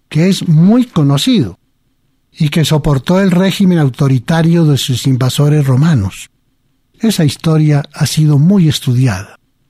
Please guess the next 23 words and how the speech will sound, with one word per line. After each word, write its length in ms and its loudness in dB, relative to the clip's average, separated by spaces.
No 220 2
es 100 2
necesario 640 0
extendernos 800 0
para 260 0
explicar 600 -2
también 580 0
que 140 0
los 180 0
pueblos 420 0
que 140 0
rodeaban 640 0
a 100 -4
Palestina 640 0
son 400 0
hoy 340 0
bien 340 2
conocidos 720 0
por 240 -2
su 160 -2
protagonismo 880 0
desde 300 0
antiguo 560 0